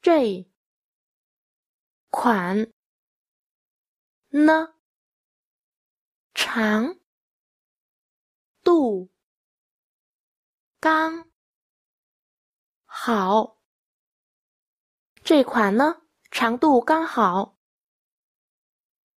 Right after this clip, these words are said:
这款呢，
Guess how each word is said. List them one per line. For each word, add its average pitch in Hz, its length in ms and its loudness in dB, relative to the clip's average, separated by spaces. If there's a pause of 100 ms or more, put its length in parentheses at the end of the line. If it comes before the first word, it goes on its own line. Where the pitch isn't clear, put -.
(3000)
这 311 180 4
款 208 300 -2
呢， 320 260 -2